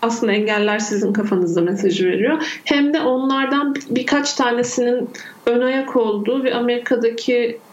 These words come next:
engellilerle ilgili, işte, hmm, insan hakları alanındaki ilerlemeleri sağlayan o yolu açıyor aslında.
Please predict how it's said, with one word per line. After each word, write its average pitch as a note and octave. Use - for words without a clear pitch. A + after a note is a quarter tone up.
engellilerle A#3
ilgili, G#3
işte, G#3
hmm, G3
insan B3+
hakları A3
alanındaki A3
ilerlemeleri A3+
sağlayan A#3
o A3+
yolu B3
açıyor G3
aslında. E3+